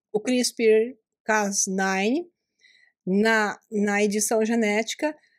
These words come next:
alguma coisa fez nos mosquitos continuar o mesmo processo de edição na próxima, e na próxima, e na próxima geração, tornando todos os mosquitinhos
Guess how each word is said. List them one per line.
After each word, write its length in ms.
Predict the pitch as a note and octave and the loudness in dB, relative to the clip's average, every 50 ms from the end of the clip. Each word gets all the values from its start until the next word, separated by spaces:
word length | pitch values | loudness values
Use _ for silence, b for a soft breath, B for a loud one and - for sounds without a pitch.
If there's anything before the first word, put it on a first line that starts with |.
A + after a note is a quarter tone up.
| _ _ _ _ _ _ _ _ _ _ _ _ _ - _ _ _ _ _ | _ _ _ _ _ _ _ _ _ _ _ _ _ -20 _ _ _ _ _
alguma 640 | - C#4 C#4 C#4 A3+ G#3+ A#3 D#4+ G#4+ A#4 A#4 A4 G#4 | 4 6 6 6 4 4 6 6 6 6 6 4 2
coisa 420 | - - D#4 C#4+ D4 C4 - B3+ | 2 2 2 2 2 2 0 -2
fez 480 | B3 - - - G#3+ G#3 A#3+ D#4 E4+ - | -4 -4 -2 2 2 2 2 0 0 0
nos 300 | A#3+ G#3+ A#3 A#3+ A#3 A3 | 2 4 4 2 2 0
mosquitos 920 | A3+ B3+ C#4+ D4 - - - C4 B3 B3+ C4+ C4 - - - - - - _ _ _ _ _ _ _ _ _ _ | -2 -2 -2 -2 -4 -4 -4 -2 -2 -2 -2 -4 -4 -6 -6 -6 -6 -10 _ _ _ _ _ _ _ _ _ _
continuar 880 | D#4+ F#4 G4+ G4 F#4+ - F4 D#4 D4 C4 A#3+ A#3 A3+ A3+ B3+ D4+ F4+ | 2 4 4 2 2 2 2 4 4 4 4 4 4 4 4 2 2
o 100 | F#4+ F4+ | 2 2
mesmo 520 | D#4+ C#4 A#3+ A#3+ B3+ C#4+ E4+ D#4 D#4+ D#4 - | 2 2 2 4 4 4 2 2 -2 -4 -4
processo 680 | - C4+ A#3+ A#3 - - - B3 B3 C4+ C#4+ - - | -2 -2 0 0 0 0 2 2 2 2 0 -2 -4
de 80 | G#3+ A3 | -4 -2
edição 720 | A3 G3 G3 G#3 G#3 - - B3+ A#3 B3 C4+ E4+ F4 E4+ _ _ _ _ _ | -2 -2 -4 -4 -4 -2 0 2 2 2 2 0 -2 -8 _ _ _ _ _
na 200 | - G#3 G3+ G3 | -4 -2 -2 -2
próxima, 720 | - - G3+ G3+ G#3 A#3+ C#4+ - - - F4 F4 F4 - - - | -2 -2 0 2 4 4 2 2 0 -2 -2 -2 -2 -4 -4 -2
e 100 | B3 A#3+ | 0 0
na 160 | A3 G3 F#3+ | 0 0 -2
próxima, 680 | - - G#3 G#3 A3 B3 B3+ - D#4+ D4 C#4+ C#4+ C4 - - | -2 0 2 2 2 2 0 -2 -2 -4 -4 -4 -6 -8 -8
e 100 | A3+ A3 | -4 -4
na 140 | G#3+ G3+ F3+ | -2 -4 -4
próxima 540 | - - G#3 G3 G3 G3 - A3+ A3 G#3+ G#3+ | -4 0 0 2 2 2 0 -2 -2 -2 0
geração, 580 | A3 A#3+ A#3+ B3+ B3 A#3+ - - B3 C4 D4+ D4 B B B B B _ | 0 0 0 0 0 0 0 0 0 0 0 -2 B B B B B _
tornando 460 | - D4+ D4+ C#4 C4+ C4 C4 B3+ B3 | 2 2 4 4 2 0 0 -2 -2
todos 420 | - - C4 C#4 C4+ C#4+ C#4 C4 | 0 2 2 2 2 0 -2 -2
os 160 | D4+ D4 D4 | -2 -2 -2
mosquitinhos 920 | C#4+ D#4 D#4 D4+ - - E4+ D#4+ D#4+ - C4 A#3 A3 A3 A3 A#3 B3 - - | -2 -2 -2 -2 -2 -2 -4 -4 -2 -2 0 0 2 2 2 0 0 -2 -4